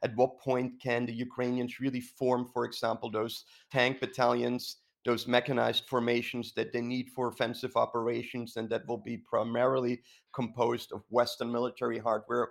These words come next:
Western, uh, self-propelled howitzers, Western air defense systems, Western main battle tanks. The other aspect, of course, will be to what,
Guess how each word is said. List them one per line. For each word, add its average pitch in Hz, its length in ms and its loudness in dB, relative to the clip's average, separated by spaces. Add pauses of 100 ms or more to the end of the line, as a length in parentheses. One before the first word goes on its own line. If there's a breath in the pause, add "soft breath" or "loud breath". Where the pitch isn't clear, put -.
(260 soft breath)
Western, 123 640 4
uh, 107 60 2
self-propelled 117 800 2
howitzers, 120 580 0
Western 123 420 0
air 110 140 4
defense 120 400 -2
systems, 123 500 -4 (160)
Western 127 420 6
main 120 240 2
battle 123 280 4
tanks. 135 440 -2 (380 soft breath)
The 139 100 4
other 143 180 8
aspect, 127 480 2
of - 180 -8
course, 127 380 -2
will 120 160 0
be 120 240 -4
to 131 100 -6
what, 123 320 2